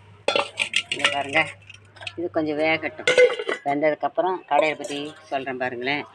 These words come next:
ஆனா நீங்க வந்து, அஹ், இந்த வே-, வெந்ததுக்கப்புறம் கடையில காட்டுறேன் உங்களுக்கு. இந்த பாருங்களேன், லைட்டா ஒரு கடை கடை. அவ்வளோதான், முடிஞ்சிச்சு. இந்த வெங்காயம் ரெடி ஆயிடுச்சு.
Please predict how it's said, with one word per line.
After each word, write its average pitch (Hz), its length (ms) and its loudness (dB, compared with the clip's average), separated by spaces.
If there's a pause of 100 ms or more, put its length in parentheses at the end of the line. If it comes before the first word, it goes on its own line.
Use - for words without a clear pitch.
(240)
ஆனா 160 600 6
நீங்க 170 340 8
வந்து, 160 280 8
அஹ், 147 340 -2 (760)
இந்த 143 100 -4 (100)
வே-, 139 180 -2 (260)
வெந்ததுக்கப்புறம் 156 540 -8
கடையில 165 340 0
காட்டுறேன் 139 260 -8
உங்களுக்கு. 123 380 -18 (420)
இந்த 131 140 -10
பாருங்களேன், 131 360 0
லைட்டா - 280 2 (880)
ஒரு - 200 -2
கடை 127 180 4
கடை. - 200 -2 (1900)
அவ்வளோதான், - 440 -16
முடிஞ்சிச்சு. - 500 -10 (1040)
இந்த 135 180 -8
வெங்காயம் 143 200 -6
ரெடி 143 260 -2
ஆயிடுச்சு. 139 680 -2